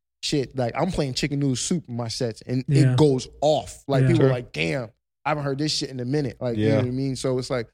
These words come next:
Speaker 1: what I, can I dig in that same bag? Can I dig in that, in my bag a little deeper that's in that era, but people are not used to hearing?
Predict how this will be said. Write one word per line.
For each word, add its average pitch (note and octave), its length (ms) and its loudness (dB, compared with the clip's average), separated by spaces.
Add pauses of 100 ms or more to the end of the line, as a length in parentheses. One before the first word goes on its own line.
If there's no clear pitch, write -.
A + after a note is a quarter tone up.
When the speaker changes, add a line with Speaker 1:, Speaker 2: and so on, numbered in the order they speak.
(680)
Speaker 1:
what E3+ 340 2 (160)
I, C#3+ 140 2
can C3+ 220 -2
I C3 100 0
dig C#3+ 260 2
in C#3 100 0
that B2 140 -2
same D3 320 0
bag? C#3 300 0
Can C#3 120 0
I C3 40 0
dig D3 220 -2
in D3+ 80 -2
that, C3+ 280 -4
in B2+ 80 -4
my B2+ 140 0
bag C3 260 0
a B2+ 40 -2
little C3+ 200 2
deeper B2 440 -2
that's A#2 200 -4
in C3 120 -4
that C#3 200 -4
era, C3+ 320 0 (260)
but A#2 120 -4
people C#3+ 340 2
are B2 100 2
not C3 280 -2
used C#3 380 -2
to A#2+ 100 -4
hearing? A#2+ 340 -2